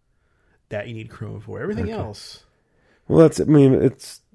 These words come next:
Speaker 2: I use a lot of the Google extensions and things, and f-, things like file association and stuff like that. It's
Speaker 1: Mm-hmm.
Speaker 2: useful. So,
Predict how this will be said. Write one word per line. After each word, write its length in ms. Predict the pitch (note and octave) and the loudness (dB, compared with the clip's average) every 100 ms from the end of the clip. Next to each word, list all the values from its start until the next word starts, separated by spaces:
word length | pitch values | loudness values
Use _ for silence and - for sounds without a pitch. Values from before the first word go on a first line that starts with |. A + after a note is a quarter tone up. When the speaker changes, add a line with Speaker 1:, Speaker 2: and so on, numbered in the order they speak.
| _ _ _ _ - | _ _ _ _ -16
Speaker 2:
I 80 | |
use 240 | - C3+ A#2 | -8 -4 0
a 80 | G#2+ | 0
lot 120 | G2 | 0
of 80 | G2 | -2
the 60 | |
Google 360 | G2+ G2 F#2+ F2 - | -2 -2 -2 -4 -12
extensions 640 | F2 G2+ G2 F2+ F#2+ F#2 | -6 -2 -2 -4 -6 -6
and 160 | C#3 - | -8 -6
things, 480 | E2 F2+ F2+ F2 | -6 -6 -8 -8
and 500 | E2+ E2 E2+ - - - - C#3 _ | -10 -10 -10 -12 -14 -20 -20 -20 _
f-, 140 | _ _ _ _ _ _ - - | _ _ _ _ _ _ -20 -2
things 240 | A2+ G2+ | 0 0
like 160 | F#2+ E2+ | -6 -6
file 280 | F#2 E2 | -6 -6
association 580 | E2 - F2 E2 E2+ F2 | -6 -8 -10 -10 -10 -10
and 80 | E2+ | -12
stuff 240 | - - | -14 -18
like 160 | - - | -18 -16
that. 120 | - | -14
It's 160 | A#2 A2 | -12 -12
Speaker 1:
Mm-hmm. 60 | G#2 | -14
Speaker 2:
useful. 280 | - - - | -16 -18 -20
So, 280 | - - | -16 -16